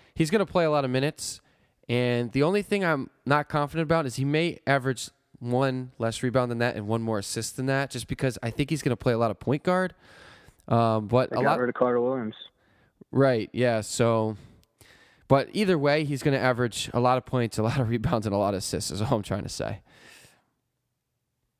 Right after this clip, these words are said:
Speaker 2: I mean, their lineup is pretty interesting also. Uh, I mean, they're bringing Dellavedova over from Cleveland.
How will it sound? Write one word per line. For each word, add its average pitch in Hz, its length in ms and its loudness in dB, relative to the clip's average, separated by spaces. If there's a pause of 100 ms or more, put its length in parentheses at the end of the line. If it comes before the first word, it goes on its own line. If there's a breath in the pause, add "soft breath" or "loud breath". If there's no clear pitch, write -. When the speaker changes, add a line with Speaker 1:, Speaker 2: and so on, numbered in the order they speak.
(680)
Speaker 2:
I 123 220 0
mean, 117 340 -2
their 156 220 2
lineup 127 440 -4
is 104 200 -4 (440)
pretty 117 280 0
interesting 107 440 -4
also. 107 420 -2 (140)
Uh, - 60 -6
I 104 260 -2
mean, 104 320 -4 (300)
they're 104 80 2
bringing 120 320 0
Dellavedova 110 800 0
over 113 300 0
from 110 160 -2
Cleveland. 113 460 -2